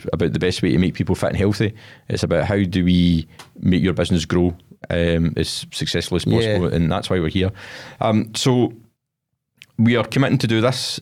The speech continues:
Speaker 1: over a, a six-month period.
Speaker 2: Yes.
Speaker 1: By the next time, um, we'll have picked some stupid competition to put me into.
Speaker 2: Yeah.
Speaker 1: Um, we were trying to find one round about, um, summertime, so we'll need to go away and, and, and find that as well.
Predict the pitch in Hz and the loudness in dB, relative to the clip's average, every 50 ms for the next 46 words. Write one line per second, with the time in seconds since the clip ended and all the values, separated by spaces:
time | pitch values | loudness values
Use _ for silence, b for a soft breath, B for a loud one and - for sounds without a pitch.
0 | - _ 110 107 98 104 98 95 95 92 90 90 104 - 92 - - - - - | -4 _ 0 0 2 2 2 4 4 2 2 0 -2 -4 -4 -2 -2 -2 0 0
1 | 104 92 - - 104 95 98 107 113 110 - 113 113 113 98 - - - 95 98 | 0 0 0 0 0 2 4 2 2 2 2 0 0 0 -2 -4 -4 -2 0 2
2 | 101 107 110 117 - - 110 110 107 107 104 98 95 107 - - 85 90 90 90 | 2 0 0 -2 -2 -2 0 2 4 4 4 2 0 -4 -6 -4 -2 0 2 2
3 | 90 90 90 90 87 - 82 92 95 92 87 - - - 107 - - - - - | 2 4 4 2 2 2 2 2 0 0 -2 -4 -4 -4 -4 -4 -4 -6 -4 -2
4 | 95 92 92 80 - - - - - - 101 - - 92 80 - - - _ _ | 0 0 0 -2 -4 -8 -12 -8 -4 -4 -4 0 0 0 0 0 -4 -18 _ _
5 | _ _ - 107 98 78 - - 107 - - 95 71 - - - - 90 95 90 | _ _ -2 -2 -2 0 0 -2 -2 0 0 0 0 0 -2 -2 0 2 2 2
6 | 90 95 90 - 107 107 110 B B B B B - 120 131 147 139 - - 92 | 2 2 2 2 0 -2 -2 B B B B B 0 0 0 0 -2 -2 -2 0
7 | 92 92 92 92 92 92 92 90 90 87 87 87 85 82 - - - - 92 92 | 0 0 0 2 2 4 4 4 4 6 4 4 4 2 0 -4 -4 -2 0 0
8 | 92 90 - - 101 90 87 - 98 92 87 90 90 90 85 87 90 90 85 92 | 0 0 0 -2 -2 -2 -2 -2 -2 -2 0 0 0 2 2 2 2 2 2 2
9 | 87 87 85 87 87 87 82 - - 80 85 85 85 85 - - 98 87 87 - | 2 2 2 2 2 2 0 0 -2 -2 -2 0 -2 -2 -2 -2 -2 -2 -2 -2
10 | - 90 87 87 - 92 87 90 98 98 87 90 95 90 87 90 85 80 78 - | -2 -2 -2 -2 -2 0 2 2 2 2 2 0 0 2 2 2 0 0 -2 -4
11 | - - 85 85 82 - - - 82 82 82 - - - - 87 - - 95 85 | -4 -2 0 0 -2 -2 -2 -2 -4 -2 -4 -6 -4 -2 -2 -2 0 0 0 0
12 | 76 80 58 62 80 87 85 95 110 113 | 0 0 -2 -2 0 0 0 0 0 -2